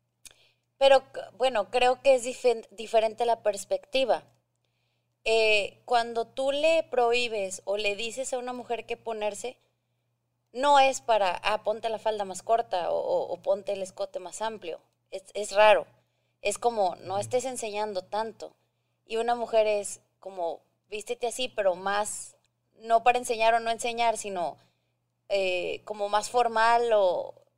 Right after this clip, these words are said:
Speaker 1: Hay novios, yo he sabido de parejas que es como,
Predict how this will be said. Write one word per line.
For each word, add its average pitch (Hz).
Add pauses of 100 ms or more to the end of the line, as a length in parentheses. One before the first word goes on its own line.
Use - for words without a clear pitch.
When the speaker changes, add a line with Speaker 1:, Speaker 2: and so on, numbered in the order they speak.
(220)
Speaker 1:
Hay 277
novios, 285
yo 220
he 247
sabido 247
de 254
parejas 220
que 202
es 190
como, 190